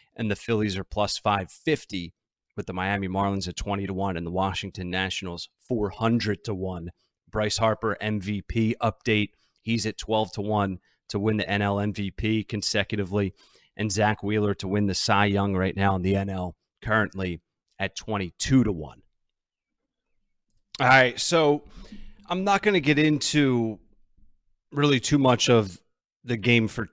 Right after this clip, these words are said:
uh, Tuesday night for the Phillies and the Braves, as by the time this episode is posted, that one will already be live. I, I, just a quick thought on the Phillies and as it relates to the futures market here.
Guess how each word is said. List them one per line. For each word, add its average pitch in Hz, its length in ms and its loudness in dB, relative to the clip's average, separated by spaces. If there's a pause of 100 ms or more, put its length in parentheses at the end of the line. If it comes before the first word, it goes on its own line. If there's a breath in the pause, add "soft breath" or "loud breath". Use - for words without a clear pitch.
uh, 101 280 0
Tuesday 143 480 4
night 117 240 6
for 113 100 -6
the 110 80 2
Phillies 117 480 2
and 120 180 2
the 104 80 2
Braves, 110 580 4
as 107 340 -2
by 110 140 2
the 104 100 -2
time 113 240 -2
this 104 160 -4
episode 110 340 -2
is - 80 -6
posted, 113 460 -2
that 110 180 0
one 107 200 -4
will 101 140 -4
already 117 360 2
be 101 180 -2
live. 98 580 2 (380 loud breath)
I, 143 100 -2
I, 147 220 -4 (120)
just - 200 -2
a 196 40 -2
quick 160 300 -2
thought 120 380 4
on 104 420 2 (260)
the 123 80 -4
Phillies 120 440 0
and 104 320 -4
as 107 300 -2
it 110 60 -4
relates 107 440 -4
to 113 100 -2
the 98 80 -4
futures 120 560 -2
market 113 400 4
here. 107 460 4